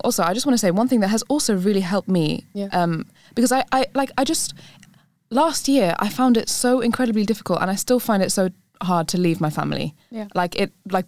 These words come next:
Speaker 1: basically broke my heart every time, and I was like, "Kelechi, if you're gonna go home four times a year and be heartbroken four
Speaker 2: Yeah.
Speaker 1: times a year, it's like, it's gonna be an issue."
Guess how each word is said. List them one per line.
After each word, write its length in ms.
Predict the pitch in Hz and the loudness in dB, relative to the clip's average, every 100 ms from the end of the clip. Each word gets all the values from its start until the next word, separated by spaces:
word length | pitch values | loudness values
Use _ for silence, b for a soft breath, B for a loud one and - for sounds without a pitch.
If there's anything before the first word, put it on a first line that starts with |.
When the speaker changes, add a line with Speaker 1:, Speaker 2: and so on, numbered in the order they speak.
| _ _ _ | _ _ _
Speaker 1:
basically 340 | 226 226 196 185 | -2 0 0 -2
broke 320 | 170 220 226 | 0 -2 0
my 60 | 180 | 0
heart 240 | 208 175 | 2 0
every 180 | 165 165 | -2 -4
time, 240 | 185 175 | -2 -2
and 60 | 156 | 0
I 40 | |
was 100 | 156 | -2
like, 140 | 156 151 | -2 -4
"Kelechi, 320 | 190 196 - | -6 -4 -4
if 100 | 156 | -4
you're 60 | 170 | 0
gonna 160 | 202 | 0
go 120 | 185 | 2
home 280 | 185 208 190 | 2 2 2
four 160 | 170 180 | 0 0
times 280 | 196 175 165 | 0 -2 -2
a 60 | |
year 260 | 175 185 147 | 0 0 2
and 80 | 156 | 0
be 80 | 160 | 2
heartbroken 580 | 202 190 160 156 160 | 0 0 -2 -2 -2
four 120 | 165 180 | 0 0
Speaker 2:
Yeah. 20 | |
Speaker 1:
times 260 | 175 175 175 | 0 -4 -2
a 60 | |
year, 120 | 175 | -2
it's 140 | 147 - | -2 -4
like, 260 | 165 147 B 262 B B | -6 -6 B -16 B B
it's 120 | - | -2
gonna 120 | 175 | 0
be 120 | 160 | 2
an 60 | 160 | 2
issue." 300 | 165 143 | 0 0